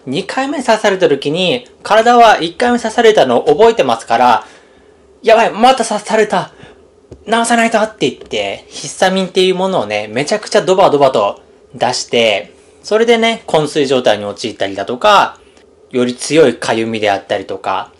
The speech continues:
ピリピリした感じが出たりとか、最悪呼吸困難に陥って死んでしまう、みたいなことが起きてしまうんですよ。だから、えー、蜂に刺された場合は、えー、病院に行ってくださいと。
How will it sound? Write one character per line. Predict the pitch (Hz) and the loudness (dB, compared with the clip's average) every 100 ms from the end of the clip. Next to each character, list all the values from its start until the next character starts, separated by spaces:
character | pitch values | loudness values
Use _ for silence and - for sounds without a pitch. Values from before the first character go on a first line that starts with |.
| - | -8
ピ | |
リ | 123 117 | -8 -6
ピ | - | -8
リ | |
し | - | -8
た | 107 | -8
感 | - 113 | -8 -8
じ | 107 | -6
が | 110 | -6
出 | 123 | 0
た | 127 | 0
り | 107 | 0
と | 101 | -4
か、 | 107 117 - _ _ | -4 -4 -8 _ _
最 | - 127 | -6 -2
悪 | 120 - 120 | -2 -2 -4
呼 | 120 123 | -2 -6
吸 | 135 120 | -4 -4
困 | - 120 | -2 -4
難 | 104 98 | -4 -8
に | 101 | -10
陥 | 95 - | -10 -10
っ | 113 | -12
て | - 196 185 | -2 0 0
死 | - 135 | -4 -4
ん | |
で | 117 | -4
し | 107 113 | -4 -2
ま | 110 | 0
う、 | 117 - - _ | -2 -6 -20 _
み | 226 | -8
た | 247 | -4
い | 233 | -4
な | 226 | -2
こ | 240 | -2
と | 240 | -2
が | - 240 - | 0 -2 0
起 | 131 | -4
き | - | -4
て | 110 | -10
し | 113 | -8
ま | 107 | -8
う | |
ん | 92 | -8
で | |
す | 90 95 | -12 -12
よ。 | 90 104 - _ _ - - - | -10 -12 -14 _ _ -20 -20 -8
だ | 170 254 | -4 -4
か | 247 | -4
ら、 | 269 269 135 - _ _ _ - | -4 -2 -2 -6 _ _ _ -10
え | 101 95 | -8 -6
ー、 | |
蜂 | 90 - 143 | -6 -6 -4
に | 123 | -6
刺 | 131 | -6
さ | 127 | -4
れ | 127 | -2
た | 120 104 | -2 0
場 | 156 | 0
合 | 180 196 | 0 0
は、 | 254 208 - - _ _ _ _ - | 0 0 -4 -12 _ _ _ _ -10
え | 107 98 - 113 104 98 - _ - | -8 -6 -4 -2 -2 -4 -8 _ -12
ー、 | 113 | -6
病 | - 170 | 2 2
院 | 165 | 2
に | 165 | -2
行 | |
っ | |
て | 160 | -4
く | 160 | 0
だ | 135 | 0
さ | 135 | 0
い | 107 | -2
と。 | 92 92 - | -4 -6 -10